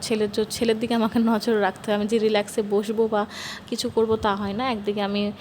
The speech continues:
বসি বা যাই করে ছেলের দিকে আমাকে নজর রাখতে হয়, ওটাও আমার কাছে একটা ডিউটি। আহ, তো এখন রান্না করতে করতে হঠাৎ মনে পড়লো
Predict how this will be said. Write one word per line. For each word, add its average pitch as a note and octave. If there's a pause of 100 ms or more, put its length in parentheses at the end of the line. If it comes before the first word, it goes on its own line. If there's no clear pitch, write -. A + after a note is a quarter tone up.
(220)
বসি A#3+
বা C4+
যাই A#3+
করে C4+
ছেলের G#3
দিকে G#3+
আমাকে G3
নজর F3+
রাখতে F3
হয়, G3+
ওটাও G#3+
আমার G3
কাছে G3
একটা G#3
ডিউটি। A#3+ (380)
আহ, - (100)
তো G#3
এখন C#4+
রান্না A#3
করতে -
করতে C4
হঠাৎ A#3
মনে G3
পড়লো -